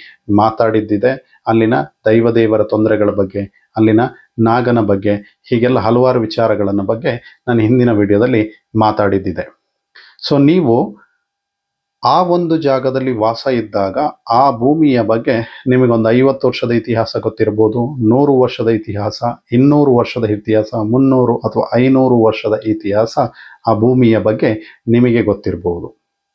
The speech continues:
ಆದ್ರೆ ಆ ಭೂಮಿಗೆ ನಾನು ಹಿಂದೆನೇ ಹೇಳಿದ ಹಾಗೆ ಸಾವಿರಾರು ವರ್ಷಗಳ ಇತಿಹಾಸ ಅನ್ನೋದು ಖಂಡಿತವಾಗ್ಲೂ ಇರುತ್ತೆ. ಅಂದ್ರೆ ಕೃತಯುಗ, ತ್ರೇತಾಯುಗ, ದ್ವಾಪರ ಯುಗ, ಕಲಿಯುಗ, ಹೀಗೆ ಯುಗಗಳ ಒಂದು ಪರಂಪರೆನೇ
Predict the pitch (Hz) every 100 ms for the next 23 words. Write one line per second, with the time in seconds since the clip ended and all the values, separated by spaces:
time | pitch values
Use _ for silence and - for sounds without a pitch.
0 | _ _ _ - - - 110 110 143 110
1 | - - 110 107 123 139 139 151 117 -
2 | - - 117 113 123 123 131 110 113 104
3 | 123 131 117 117 - - - 127 143 151
4 | 156 143 143 127 113 113 - 127 117 -
5 | - 110 127 120 110 107 104 104 110 -
6 | - 104 101 101 95 90 95 92 95 -
7 | - _ _ _ _ _ - 110 107 107
8 | 107 123 117 113 135 160 - - _ -
9 | 123 131 123 110 117 131 113 - _ 107
10 | 113 123 127 113 113 139 104 - _ -
11 | 117 117 110 - _ - - - 127 113
12 | 110 113 131 147 143 175 180 - _ 113
13 | 120 135 175 190 - _ _ 117 135 160
14 | 165 143 147 175